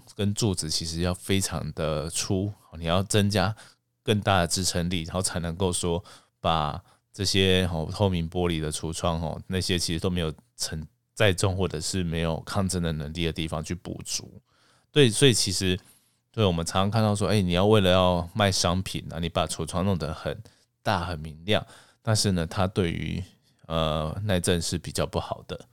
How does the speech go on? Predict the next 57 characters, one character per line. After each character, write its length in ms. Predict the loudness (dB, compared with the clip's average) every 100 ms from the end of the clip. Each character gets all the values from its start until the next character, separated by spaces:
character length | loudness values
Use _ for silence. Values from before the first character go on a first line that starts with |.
| _ _ _ _ _ -12
对， 120 | -12 -12
所 180 | -4 0
以 240 | 0 -2 -10 _ -10
我 60 |
们 100 | -4
看 100 | 2
到 120 | 2 2
一 60 |
些 140 | 0 -2
这 140 | 0
样 140 | -2
倒 140 | -4 -8
塌 200 | -6 -6
的 80 | -4
建 240 | -4 -4
筑 140 | -8 -16
物。 300 | -20 -20 -20 _ -20 _ -2
所 160 | 4
以 20 | 6
后 120 | 8
来 160 | 6
我 40 | 4
们 140 | 0
开 160 | 2 2
始 80 | 2
谈 200 | -4 -4
一 60 |
些 160 | -2 0
耐 160 | 0 0
震 160 | -2
的 60 | -4
补 200 | -8 -10
强 200 | -10 -8
啊， 120 | -8
就 100 | -6
是 240 | -4 -2 -4 -10 _ -12
把 160 | -10
这 140 | -6 -2
些 260 | 2 2
墙 260 | 2 -4 -2
面， 240 | 0 0
哦， 80 | -4
去 160 | -6 -10
补 200 | -10 -12
强， 320 | -10 -8 -4
然 100 | -2
后 140 | 0
甚 180 | 0 0
至 140 | -2 -6
柱 200 | -8 -12
子 180 | -18 -20
也 100 | -20
是 240 | -8 -4 -2
加 280 | 0 0
粗、 400 | -2 -4 -4 -4 -8 _ _ -8
加 240 | -2 0
强， 360 | -2 -4 -8